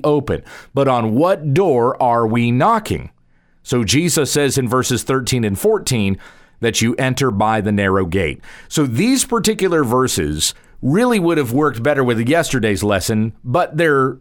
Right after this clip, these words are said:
so great a passage that I kinda left them by themselves. I suppose with yesterday's reading, I could have just gone ahead and done seven to fourteen and then just covered seven to twelve when we do thirteen to fourteen today. That would have given you a better context, I suppose.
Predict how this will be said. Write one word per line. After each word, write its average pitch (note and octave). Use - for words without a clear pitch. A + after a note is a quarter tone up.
so G3+
great D3+
a -
passage B2
that A2+
I A#2
kinda B2
left G#2+
them A2
by G2
themselves. F2+
I D3
suppose D3+
with D3
yesterday's C3
reading, B2
I A2
could C#3
have A2+
just A#2
gone A#2
ahead G#2+
and F#2+
done F#2+
seven F#3+
to D3
fourteen B2
and A#2
then B2+
just A2+
covered G#2+
seven G#2+
to F#2
twelve A2
when G#2
we G2+
do G2+
thirteen A2
to F#2+
fourteen D3+
today. A#2
That C3
would B2+
have G2+
given C3+
you A#2
a G#2+
better A#2+
context, A2
I F2+
suppose. F2